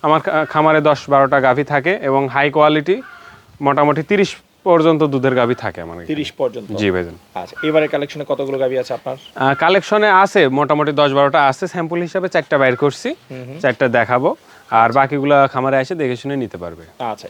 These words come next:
Speaker 2: এবারে কালেকশনে সর্বোচ্চ কত লিটার দুধের গাভী আছে?
Speaker 1: সর্বোচ্চ এবারের কালেকশনে তিরিশ আছে।
Speaker 2: তিরিশ আছে?
Speaker 1: জি।
Speaker 2: আচ্ছা, তাহলে তো বলতে পারি একদম হাই কোয়ালিটির
Speaker 1: হ্যাঁ,
Speaker 2: গাভী
Speaker 1: আমি
Speaker 2: আছে।
Speaker 1: সবসময় হাই কোয়ালিটির গাভীগুলো রাখার চেষ্টা করি।
Speaker 2: আচ্ছা, আচ্ছা। আমির হামজা ভাই, এখন তো রমজান মাস চলতেছে।
Speaker 1: জি ভাইজান।
Speaker 2: আহ, তুলনামূলকভাবে আমরা দেখতেছি যে বকনার দাম নাকি একটু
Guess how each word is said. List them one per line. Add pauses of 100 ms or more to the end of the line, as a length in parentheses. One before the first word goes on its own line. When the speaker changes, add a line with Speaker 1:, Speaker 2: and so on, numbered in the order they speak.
Speaker 2:
এবারে
কালেকশনে
সর্বোচ্চ
কত
লিটার
দুধের
গাভী
আছে?
Speaker 1:
সর্বোচ্চ
এবারের
কালেকশনে
তিরিশ
আছে। (300)
Speaker 2:
তিরিশ
আছে?
Speaker 1:
জি। (400)
Speaker 2:
আচ্ছা,
তাহলে
তো
বলতে
পারি
একদম
হাই
কোয়ালিটির
Speaker 1:
হ্যাঁ,
Speaker 2:
গাভী
Speaker 1:
আমি
Speaker 2:
আছে।
Speaker 1:
সবসময়
হাই
কোয়ালিটির
গাভীগুলো
রাখার
চেষ্টা
করি। (280)
Speaker 2:
আচ্ছা,
আচ্ছা। (400)
আমির
হামজা
ভাই,
এখন
তো
রমজান
মাস
চলতেছে। (180)
Speaker 1:
জি
ভাইজান।
Speaker 2:
আহ, (140)
তুলনামূলকভাবে
আমরা
দেখতেছি
যে
বকনার
দাম
নাকি
একটু